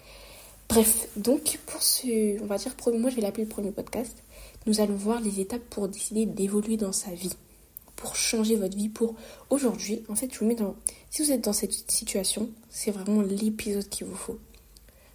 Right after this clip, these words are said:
Vous êtes à zéro, vous vous sentez que, vous voyez, de supporter son quotidien, vous vous sentez comme ça.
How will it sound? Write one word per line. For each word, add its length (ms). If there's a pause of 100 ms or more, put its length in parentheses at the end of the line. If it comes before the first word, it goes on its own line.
Vous 200
êtes 120
à 80
zéro, 380 (240)
vous 80
vous 160
sentez 380
que, 180
vous 840
voyez, 200
de 140
supporter 800
son 160
quotidien, 540 (680)
vous 100
vous 100
sentez 320
comme 180
ça. 120